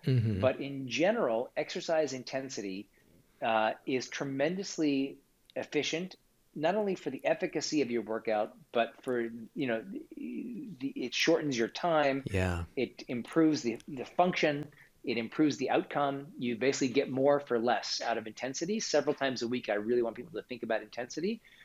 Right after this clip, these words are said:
Speaker 2: Um, but that's something that you need to start, you know, thinking about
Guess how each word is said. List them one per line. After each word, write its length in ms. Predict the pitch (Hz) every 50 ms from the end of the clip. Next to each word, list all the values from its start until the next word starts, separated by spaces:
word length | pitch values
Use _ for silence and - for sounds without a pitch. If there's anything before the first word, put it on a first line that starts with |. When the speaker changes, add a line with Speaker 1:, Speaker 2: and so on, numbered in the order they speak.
| - - - _ _ -
Speaker 2:
Um, 480 | 131 127 123 123 120 120 123 123 131 139 - _ _ _ _ _ _ -
but 180 | 147 160 143
that's 260 | - 190 214 - - -
something 440 | - 285 285 - - 247 233 208 180
that 140 | 170 160 _ -
you 140 | 208 156 156
need 160 | 151 156 151
to 80 | 139 147
start, 320 | - - - 139 131 131 -
you 140 | - 170 135
know, 100 | 120 113 - -
thinking 280 | - 214 214 196 214 185
about 420 | 160 139 139 131 123 123 123 -